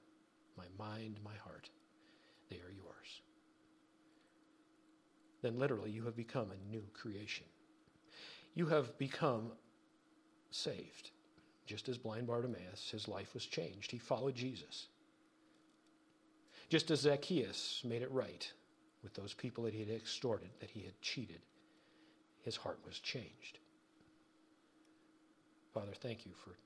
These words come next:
having Jesus die for us. Take us where you want us to be, the journey that life has us on. We're here not by accident.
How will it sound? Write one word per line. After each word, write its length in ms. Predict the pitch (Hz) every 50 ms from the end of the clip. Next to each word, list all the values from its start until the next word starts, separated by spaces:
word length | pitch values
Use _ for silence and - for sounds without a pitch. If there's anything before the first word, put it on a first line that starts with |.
| - - - - - - -
having 260 | - 110 104 104 107 107
Jesus 380 | 107 110 98 92 95 - -
die 240 | - - 87 87 87
for 200 | - - 92 87 - - -
us. 240 | - - - - - - - - - - _ - - - - - - - -
Take 220 | - 147 135 156
us 180 | 143 - - -
where 100 | 135 123
you 140 | 117 131 127
want 160 | 123 117 123
us 100 | 123 -
to 100 | - 147
be, 200 | 117 95 90 98
the 100 | 98 107 110
journey 340 | - 131 139 139 151 165
that 160 | 156 - - -
life 340 | 135 123 127 127 - - -
has 240 | - 131 131 110 104
us 160 | 95 - -
on. 200 | - - 107 120
We're 120 | 120 131
here 260 | 123 - 151 151 139
not 200 | 120 127 139 -
by 120 | - 139 143
accident. 460 | 151 147 147 - - - - - -